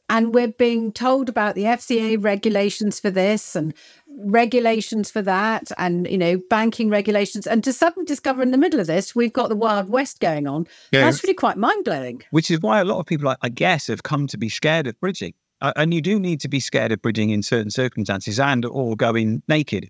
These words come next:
Speaker 2: as I call it.
Speaker 1: Oh, what's that?
Speaker 2: Uh, you, well, this is it. You, you,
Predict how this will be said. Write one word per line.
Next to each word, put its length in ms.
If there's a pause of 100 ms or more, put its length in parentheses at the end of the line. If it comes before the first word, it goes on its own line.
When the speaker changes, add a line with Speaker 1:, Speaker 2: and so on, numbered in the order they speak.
Speaker 2:
as 100
I 80
call 240
it. 100 (280)
Speaker 1:
Oh, 260
what's 200
that? 200 (320)
Speaker 2:
Uh, 160
you, 160
well, 180
this 220
is 140
it. 120
You, 180
you, 200